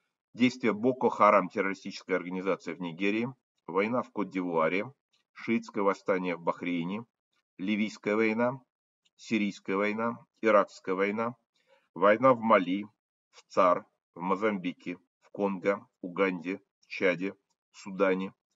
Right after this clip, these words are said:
Южном Судане, боевые, боевые действия в Малайзии и на Филиппинах, геноцид рохинджа в Мьянме, оккупация российскими войсками украинского Крыма, война в Донбассе,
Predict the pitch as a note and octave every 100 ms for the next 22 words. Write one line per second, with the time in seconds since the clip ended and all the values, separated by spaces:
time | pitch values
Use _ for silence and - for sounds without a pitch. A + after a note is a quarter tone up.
0 | _ F#2+ A2+ G#2 G#2 - F#2 G2 G2+ G2
1 | - _ _ _ _ _ _ E2 G2 A2
2 | B2 B2 - G2+ G#2+ B2 G#2 A2 - F#2
3 | G2 F#2+ F#2 F#2+ F#2 F2 F2+ F#2 F2+ -
4 | E2+ G2 - _ _ _ _ _ _ _
5 | F#2+ G#2+ A2+ - C3+ A2 G2+ A#2+ G2 F#2+
6 | F2 F#2+ F2+ D#2+ F2 G#2 - _ _ _
7 | _ _ _ _ G2+ - G#2+ C3+ - A2+
8 | G#2 - G#2 - G2+ F2+ F#2 - G#2+ G2
9 | F#2+ E2+ F#2 F#2 - F2 E2 F#2 F#2 E2+
10 | A2+ - _ _ _ _ _ _ _ _
11 | _ F#2+ G2+ A2 A#2+ G2+ F#2+ F#2 E2+ -
12 | G2